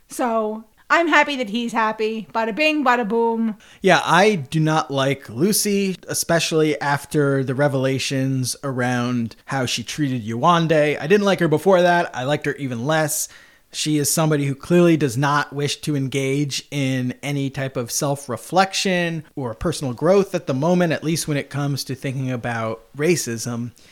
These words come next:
Speaker 2: And that's disappointing. But I will say that I actually think Luke M is a good person for her to be with in that sense, because rewatching season six,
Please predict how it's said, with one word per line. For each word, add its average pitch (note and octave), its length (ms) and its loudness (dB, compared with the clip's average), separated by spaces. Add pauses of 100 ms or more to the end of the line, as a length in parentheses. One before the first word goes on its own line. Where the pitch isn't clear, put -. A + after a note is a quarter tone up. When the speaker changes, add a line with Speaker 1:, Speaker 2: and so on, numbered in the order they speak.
(140)
Speaker 2:
And C3 560 -2
that's E3+ 280 0
disappointing. C#3+ 840 0
But C#3+ 160 2
I C#3+ 120 -2
will F3+ 180 4
say F3+ 180 0
that D3+ 220 0
I F#3 100 4
actually A#3+ 360 2
think E3 420 -6
Luke C#3+ 300 -4
M A#2+ 600 0 (240)
is C3 800 -2 (400)
a D3+ 80 -6
good D3+ 420 0
person D3+ 480 -2
for C#3 160 -2
her C#3+ 220 -2
to C3+ 80 -2
be C3+ 260 -4
with A2+ 400 -6
in C3+ 160 -6
that C3 260 -6
sense, A#2+ 440 -6
because B2+ 640 -8 (180)
rewatching F3 680 2
season C3+ 340 -4
six, - 680 -4